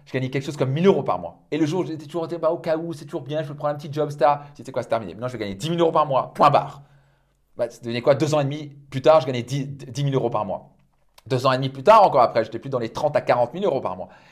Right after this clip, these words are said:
Parce que j'ai cessé de tolérer la médiocrité. J'ai cessé d'avoir des plans B. Je me suis dit, « Je dois avoir ça, point barre. Je vais offrir le meilleur à ma famille, euh, quand j'aurai des enfants plus tard. » Maintenant, j'ai des enfants et je suis tellement content de l'avoir fait. C'est, c'est, c'est pas une option.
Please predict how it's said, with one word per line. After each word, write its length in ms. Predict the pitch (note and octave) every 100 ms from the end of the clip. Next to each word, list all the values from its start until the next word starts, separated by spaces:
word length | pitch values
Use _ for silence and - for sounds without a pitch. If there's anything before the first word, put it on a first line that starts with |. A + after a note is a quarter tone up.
| -
Parce 120 | B2
que 60 | C3+
j'ai 120 | C3+
cessé 420 | - F#3 - G3+
de 80 | F3
tolérer 340 | - C#3 A2+
la 100 | A#2+
médiocrité. 480 | A#2+ C#3 E3+ E3+ F3+ -
J'ai 100 | -
cessé 240 | A#2 - E3+
d'avoir 240 | D#3+ C#3
des 100 | C3
plans 220 | A#2 C#3
B. 100 | C#3
Je 40 | F3
me 80 | A2
suis 140 | A#2
dit, « 100 | D3
Je 120 | -
dois 240 | G2 A#2+ C#3
avoir 180 | C3+ -
ça, 160 | D3+
point 180 | D3 B2+
barre. 200 | G#2 F2+ - -
Je 120 | C3
vais 20 |
offrir 200 | A#2+ C3
le 80 | G2+
meilleur 320 | A#2+ C#3+ F3+
à 40 |
ma 100 | F3
famille, 380 | D#3+ D#3+ D3 B2 - - - - -
euh, 60 |
quand 140 | B2 B2
j'aurai 140 | C3+
des 120 | B2+
enfants 180 | B2 C3+
plus 120 | C#3
tard. » 100 | C3+ F#2
Maintenant, 140 | F#2+
j'ai 120 | G#2
des 120 | G2
enfants 300 | G#2 G#2 C3
et 20 | C3
je 40 |
suis 60 | -
tellement 220 | A#2 A2+
content 220 | A2+ A2+
de 20 |
l'avoir 220 | G#2+ G#2+
fait. 280 | - E3 F3+ - - - -
C'est, 140 | F3
c'est, 160 | C3+ A#3
c'est 140 | F#3
pas 240 | F#3 A3+
une 160 | G#3 E3+
option. 420 | F3 - - B3